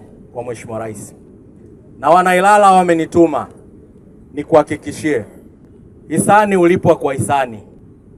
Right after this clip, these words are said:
Na wana Ilala wamesema tarehe ishirini na tisa wataonyesha hisani yao kwa mema mengi ambayo Mheshimiwa Rais Daktari Samia ameyafanya kwa wilaya yetu ya Ilala.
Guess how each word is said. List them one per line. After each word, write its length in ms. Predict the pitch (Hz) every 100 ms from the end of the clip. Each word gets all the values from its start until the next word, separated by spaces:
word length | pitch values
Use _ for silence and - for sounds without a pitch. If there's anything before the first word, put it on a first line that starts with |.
| -
Na 100 | 156
wana 300 | 190 196 185
Ilala 380 | 190 196 190 175
wamesema 600 | 156 143 165 151 123 98 - - -
tarehe 260 | 165 190
ishirini 240 | 190 202 208
na 80 | 190
tisa 260 | 202 196
wataonyesha 560 | 170 170 156 165 160 151
hisani 360 | 131 123 113 117
yao 220 | 117 101 90 - - - - - - - - - -
kwa 160 | 160 170
mema 380 | 202 226 208 196
mengi 420 | 233 247 233 220
ambayo 360 | 202 208 214
Mheshimiwa 440 | 196 180 - 190 180
Rais 380 | 185 - - - - - - - _
Daktari 340 | 156 - 185 175
Samia 400 | 175 170 185 175
ameyafanya 720 | 156 147 135 175 160 139 123 - - - - - _
kwa 120 | 151 156
wilaya 340 | 156 143 143
yetu 340 | 147 156 135
ya 80 | 123
Ilala. 420 | 107 107 110 92